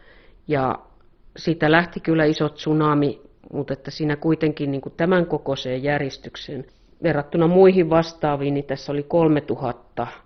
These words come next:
kuollutta ja ilmeisesti niistä noin puolet siinä tsunamissa. Että se magnituudi kertoo sen, mikä on tapauksen voimakkuus siellä lähteessä, mut sitten nää tuhovoima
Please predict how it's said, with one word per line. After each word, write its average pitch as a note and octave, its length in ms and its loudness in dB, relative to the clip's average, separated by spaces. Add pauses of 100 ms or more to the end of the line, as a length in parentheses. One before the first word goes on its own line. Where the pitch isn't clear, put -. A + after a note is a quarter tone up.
(160)
kuollutta B2+ 760 -4
ja E2 260 -8 (880)
ilmeisesti C3 380 -6
niistä C3 280 -4
noin C#3+ 220 -2
puolet C#3 400 -2
siinä D3 280 -8
tsunamissa. C3+ 800 -4 (460)
Että - 220 -16
se C#3 360 -6 (180)
magnituudi F#3 760 0 (100)
kertoo D#3 500 -2
sen, C#3+ 220 -4
mikä C3+ 420 -4
on C3+ 100 -4
tapauksen C3+ 640 -4
voimakkuus C#3 640 -4
siellä C#3 280 -8
lähteessä, - 840 -10 (480)
mut C#3+ 100 -14
sitten C#3+ 440 -8
nää C3+ 220 -4 (300)
tuhovoima C#3 840 4